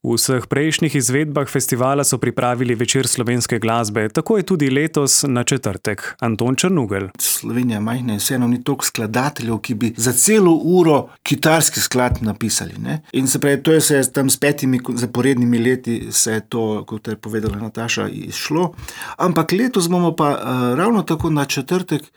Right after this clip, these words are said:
Speaker 2: gostili založbo Bogataj, ki je pa, se pravi, izdala kar nekaj not slovenskih skladateljev.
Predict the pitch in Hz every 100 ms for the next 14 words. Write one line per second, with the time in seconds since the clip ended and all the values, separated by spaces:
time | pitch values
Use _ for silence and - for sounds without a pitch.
0 | - 123 117 - 175 156 135 135 135 160
1 | 131 120 117 110 127 143 214 - _ -
2 | 127 120 120 101 - 107 101 98 101 110
3 | 104 98 - 147 135 131 143 131 127 123
4 | _ - 113 110 117 113 - 104 107 117
5 | 165 156